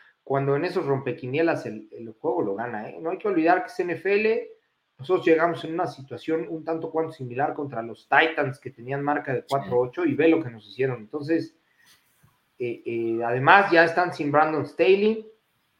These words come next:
Speaker 1: con coach interino, entonces nada que perder y mucho que demostrar. Eh, muchos de los jugadores buscan renovaciones de contrato, algunos van a buscar trades, o sea, una serie de cosas que todavía los, los motiva a demostrar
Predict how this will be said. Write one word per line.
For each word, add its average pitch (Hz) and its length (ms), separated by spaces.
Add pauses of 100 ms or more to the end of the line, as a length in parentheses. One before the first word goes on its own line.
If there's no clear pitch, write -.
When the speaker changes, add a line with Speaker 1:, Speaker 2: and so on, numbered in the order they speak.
(240)
Speaker 1:
con 120 220
coach 156 280
interino, 156 520
entonces 143 480
nada 175 320
que 185 80
perder 180 500
y 170 120
mucho 175 260
que 151 100
demostrar. 170 800 (540)
Eh, 131 120
muchos 160 340
de 170 60
los 165 120
jugadores 147 520
buscan 160 320
renovaciones 123 580
de 127 140
contrato, 147 800
algunos 127 380
van 127 160
a 120 60
buscar 117 380
trades, 165 840 (480)
o 139 60
sea, 180 340 (100)
una 233 140
serie 208 220
de 202 100
cosas 208 240
que 160 120
todavía 196 420 (300)
los, 135 360
los 143 180
motiva 175 500
a 165 40
demostrar 147 720